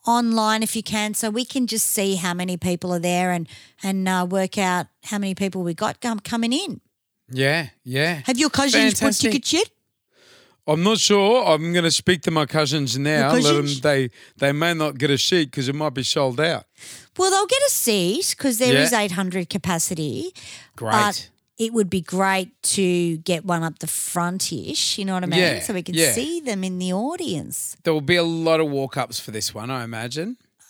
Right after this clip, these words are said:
Speaker 1: Oh, absolutely.
Speaker 2: Yeah.
Speaker 1: Absolutely.
Speaker 2: Yeah.
Speaker 1: But, uh,
Speaker 2: Nice one.
Speaker 1: yeah.
Speaker 2: Well, we might have covered it all, huh? That's our episode.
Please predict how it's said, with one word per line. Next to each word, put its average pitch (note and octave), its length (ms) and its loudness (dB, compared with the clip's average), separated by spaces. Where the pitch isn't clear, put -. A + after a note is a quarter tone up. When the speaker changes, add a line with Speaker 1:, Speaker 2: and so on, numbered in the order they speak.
Speaker 1:
Oh, F#3+ 460 0
absolutely. D#3 880 -2
Speaker 2:
Yeah. F3+ 100 -4
Speaker 1:
Absolutely. D3 800 -4
Speaker 2:
Yeah. B2 380 -8
Speaker 1:
But, F3+ 140 -2
uh, E3+ 40 2
Speaker 2:
Nice A3 400 4
one. G#3+ 240 4
Speaker 1:
yeah. A3+ 160 0
Speaker 2:
Well, A3 400 4
we C4 180 -6
might G#3+ 160 4
have F3 140 0
covered F3+ 320 2
it E3+ 100 2
all, A#3 240 4
huh? A3 220 2
That's A3+ 260 2
our A3 80 4
episode. G#3 720 2